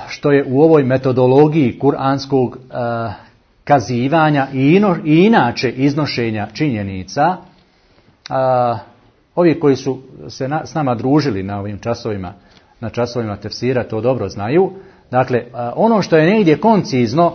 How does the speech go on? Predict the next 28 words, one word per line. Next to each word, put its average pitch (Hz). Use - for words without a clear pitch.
izneseno, 160
na 135
drugom 170
mjestu 147
je 135
šire, 151
šire 143
pojašnjeno 170
i 151
dati 135
su 143
novi, 135
novi 135
širi 131
elementi. 101
Ja 170
ću 185
vam 180
to, 185
a, 139
demonstrirat 135
iznoseći 165
vam 143
sad 196
iz 147
sasvim 214
druge 147
sure 131